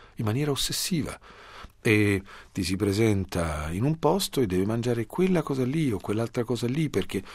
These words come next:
gli piace questa cosetta, non mangia tanto, no, non, non prenderà la pietanza che tu gli hai preparato, vuole uno yogurt, perché? Perché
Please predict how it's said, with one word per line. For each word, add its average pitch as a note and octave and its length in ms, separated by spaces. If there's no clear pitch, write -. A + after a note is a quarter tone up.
gli B2 140
piace B2+ 340
questa A2 300
cosetta, B2+ 520
non G3+ 120
mangia C3+ 420
tanto, F2 540
no, A#2+ 400
non, E3 180
non F#3+ 160
prenderà D3+ 580
la F#2 120
pietanza G#2 560
che F2+ 80
tu F#2+ 100
gli F#2+ 80
hai F#2 60
preparato, G2 360
vuole C#3+ 180
uno C#3+ 160
yogurt, A#2+ 680
perché? - 280
Perché A#2 240